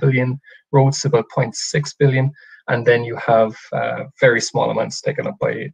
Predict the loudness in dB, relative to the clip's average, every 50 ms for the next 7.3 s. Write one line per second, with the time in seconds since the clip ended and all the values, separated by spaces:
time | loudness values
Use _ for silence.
0 | _ -6 -6 -4 -4 -6 -6 -8 -12 -12 -10 -10 -8 -8 -8 -8 -10 -10 _ -10
1 | -10 -8 -8 -8 -8 -8 -10 _ _ _ -20 -10 _ 2 2 4 4 4 6 6
2 | 6 4 4 0 -2 -2 -2 -2 -8 -12 _ _ _ _ _ -6 -6 -4 -4 -4
3 | -4 -4 -4 -4 0 0 0 0 -2 -8 -4 -4 -4 -4 -4 -10 -14 -10 -4 0
4 | 2 2 2 2 0 -4 -4 -4 -4 -4 -4 -6 -10 -6 -6 -6 -6 -6 -8 -10
5 | -10 -12 -6 -6 -6 -6 -6 -10 -12 -12 -10 -8 -6 -6 -6 -6 -8 -10 _ _
6 | _ _ _ _ -12 -10 -8 -2 0 0 0 2 0 -2 -2 -4 -4 -6 -10 -8
7 | -4 -4 -2 -4 -4 -8